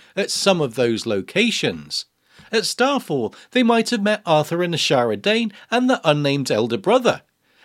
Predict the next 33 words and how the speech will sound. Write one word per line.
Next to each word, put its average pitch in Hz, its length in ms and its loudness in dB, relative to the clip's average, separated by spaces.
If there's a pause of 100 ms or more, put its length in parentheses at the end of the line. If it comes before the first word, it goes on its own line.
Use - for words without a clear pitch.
At 233 160 0
the 185 100 4
Arbor, 208 360 0 (200)
perhaps 254 420 -6
Paxter 254 600 -2
or 160 140 2
Bethany 190 500 0
Redwine 170 580 0 (240)
might 196 300 0
have 214 160 -6
been 151 220 -4
prospective - 720 -4
matches. 113 640 -2 (380)
While 175 220 6
in 139 120 4
Old 240 240 2
Town, 135 380 2 (240)
one 202 200 0
of 233 100 2
the 202 120 -2
possible 175 480 -2
matches 180 560 -4
they 160 140 2
were 135 200 0
introduced 208 720 -2
to 127 280 0 (220)
was 262 180 -2
Baelor 135 500 2
Hightower. 170 720 0 (680)
Baelor 247 400 4
had 170 180 -2
sisters - 540 -2
too. 269 360 -4